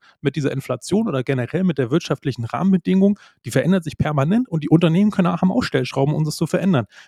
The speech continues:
Wenn wir Verbraucher relativ wenig haben, wir können jetzt nicht überlegen, „Ja, oh, heute ist das Brot aber teurer geworden, ich guck mal nächste Woche und ess mal eine Woche nichts.“ Wir haben das in der Regel halt nicht. Werden wiederum, klar, beim Auto kann man das schon machen, aber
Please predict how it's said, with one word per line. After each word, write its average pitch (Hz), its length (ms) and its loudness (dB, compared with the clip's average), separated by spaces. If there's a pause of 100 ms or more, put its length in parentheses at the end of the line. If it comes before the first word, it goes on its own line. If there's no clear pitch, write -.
Wenn 135 180 -6
wir 127 120 0
Verbraucher 127 640 0
relativ 147 360 0
wenig 180 300 2
haben, 113 220 -2 (220)
wir 127 100 -6
können 190 200 4
jetzt 151 180 -4
nicht 139 120 -4
überlegen, 135 420 0
„Ja, 123 180 4
oh, 135 300 4
heute 131 220 4
ist 127 120 -2
das 123 80 -2
Brot - 180 -6
aber 120 120 0
teurer 156 300 4
geworden, 127 360 2
ich 120 80 -2
guck - 160 0
mal 135 100 4
nächste 131 280 4
Woche 170 340 4 (200)
und 131 120 -4
ess 165 180 2
mal 147 100 8
eine 127 140 6
Woche 131 200 4
nichts.“ 139 360 0
Wir 139 140 -8
haben 170 140 4
das 139 160 0
in 135 100 -4
der 110 100 -2
Regel 120 240 -2
halt 127 140 -4
nicht. 135 240 2 (340)
Werden 123 220 -2
wiederum, 120 300 0
klar, 107 200 -4
beim 104 140 -4
Auto 127 240 2
kann 123 160 0
man 120 80 -2
das 113 100 -4
schon 156 200 4
machen, 151 280 0
aber 120 280 -2